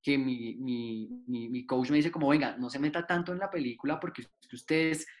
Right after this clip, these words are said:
usted, como usted da su doscientos, usted se mete también a lograr el objetivo y de pronto no siempre lo va a lograr". Pero yo, o sea, yo le meto mi doscientos y, y lo logramos y lo saco adelante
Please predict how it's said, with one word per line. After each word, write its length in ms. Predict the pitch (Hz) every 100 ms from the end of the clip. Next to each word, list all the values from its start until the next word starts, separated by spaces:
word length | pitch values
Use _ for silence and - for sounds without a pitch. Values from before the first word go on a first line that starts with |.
| _ -
usted, 200 | - 147
como 140 | 135
usted 200 | 131 135
da 120 | 143
su 120 | 147
doscientos, 520 | 190 156 - 135 135 175
usted 140 | 131
se 140 | 127
mete 300 | 139 147 156
también 280 | 160 175 131
a 60 | 123
lograr 240 | 147 139
el 60 | 120
objetivo 520 | 131 160 127 139 190 - _ _ _
y 80 | 135
de 80 | 135
pronto 300 | 127 117 135
no 100 | 151
siempre 240 | 175 175
lo 80 | 180
va 80 | 135
a 20 |
lograr". 360 | 123 208 262 - - _ _ _ -
Pero 340 | 165 165 165
yo, 320 | 127 127 127 - -
o 80 | 131
sea, 300 | 156 - -
yo 80 | 143
le 240 | 139 147
meto 240 | 165 202 247
mi 80 |
doscientos 580 | 269 165 139 135 - - -
y, 340 | 139 131 120
y 20 | 117
lo 120 | 123
logramos 500 | 120 117 127 151 233
y 40 | 247
lo 120 | 180
saco 280 | 135 - 175
adelante 420 | 190 139 139 -